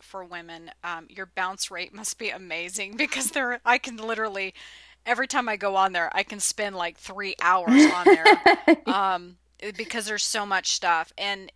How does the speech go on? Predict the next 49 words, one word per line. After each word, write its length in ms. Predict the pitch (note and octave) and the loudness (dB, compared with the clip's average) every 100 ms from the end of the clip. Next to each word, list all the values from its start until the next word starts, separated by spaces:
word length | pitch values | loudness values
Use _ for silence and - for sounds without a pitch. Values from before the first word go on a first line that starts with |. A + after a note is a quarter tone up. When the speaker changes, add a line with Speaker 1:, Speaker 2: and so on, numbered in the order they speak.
| - | -20
Speaker 1:
you 260 | - G#3+ | -14 -10
know, 140 | G#3+ G3+ | -8 -10
for 100 | G3+ | -10
the 100 | G#3+ | -8
listeners, 440 | A3+ - A3 G#3 | -4 -4 -6 -8
don't 260 | - A#3 F#3+ | -6 -6 -4
think 220 | A3+ G#3+ | -6 -6
that 100 | G3+ | -8
it's 160 | F3+ - | -8 -8
just 240 | G3+ - | -8 -8
information 580 | G3+ - F#3 F3 F3+ F#3 | -10 -10 -6 -6 -6 -12
for 140 | - | -14
just 220 | F3+ F#3 | -12 -8
starting 340 | - F3+ F3 E3+ | -6 -6 -8 -6
out. 240 | E3 E3 - | -6 -6 -6
I 100 | F3+ | -12
mean, 160 | G3 | -8
she 240 | F#3+ - F#3+ | -6 -4 -4
has 340 | F#3+ F3 - - | -6 -6 -8 -6
so 520 | - - - - A#3 | -6 -4 -2 -2 -2
much 240 | A3+ A3 | -4 -8
information 600 | - F#3+ G3 F#3 F3+ - | -10 -12 -8 -6 -4 -4
on 140 | F3+ F3+ | -6 -8
there, 300 | F3 E3+ E3 | -8 -8 -10
whether 320 | G3 G3 G3 | -8 -6 -4
you're 180 | F#3+ F3 | -6 -8
just 280 | E3+ G#3+ - | -6 -6 -4
starting 360 | - G3+ F#3 | -4 -6 -4
out 220 | F3 F3 - | 0 0 -2
or 100 | F3+ | -8
if 120 | - | -12
you've 120 | F#3 | -12
been 160 | F#3+ F3+ | -12 -12
doing 280 | F#3+ F#3 | -12 -10
business 380 | F3+ F3+ F3 - | -8 -10 -8 -10
for 120 | - | -10
thirty 300 | F3 F3 D#3+ | -12 -10 -8
years. 480 | D#3+ D3 A#2 - - - | -6 -6 -8 -8 -10 -10
Speaker 2:
Right. 440 | F3 E3+ E3 E3+ - - - | -10 -8 -4 -6 -8 -20 -12
Speaker 1:
I 80 | - | -10
mean, 180 | F#3 F3 - | -10 -12 -8
everything 460 | F#3 F#3+ F3+ F3 | -6 -6 -10 -12
is 140 | D#3 - | -8 -8
on 180 | - E3 | -6 -6
there. 80 | D#3 | -8
You 200 | D#3+ F#3 | -12 -10
really 300 | G3 G3 F#3 | -8 -6 -6
have 380 | F3+ G3 F3+ E3+ | -2 -2 -2 -2
done 320 | E3+ D#3 | -2 -2